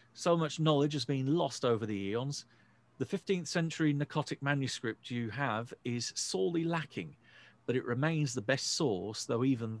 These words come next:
that pales in comparison to the one you consult in dreams.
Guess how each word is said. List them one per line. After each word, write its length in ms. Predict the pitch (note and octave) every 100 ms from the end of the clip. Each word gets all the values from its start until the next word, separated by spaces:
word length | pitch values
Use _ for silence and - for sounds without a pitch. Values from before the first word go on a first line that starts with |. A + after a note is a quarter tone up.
| C3+
that 200 | E3 - -
pales 480 | - G3 F#3+ - D#3+
in 120 | E3+
comparison 800 | D#3 D3+ - E3+ D#3 A#2+ - G#2+
to 100 | -
the 80 | G#2+
one 260 | G2 B2 B2
you 120 | C3+
consult 520 | - B2 - C3 B2+
in 120 | B2+ A#2+
dreams. 680 | B2+ A#2+ F#2+ E2+ D#2 -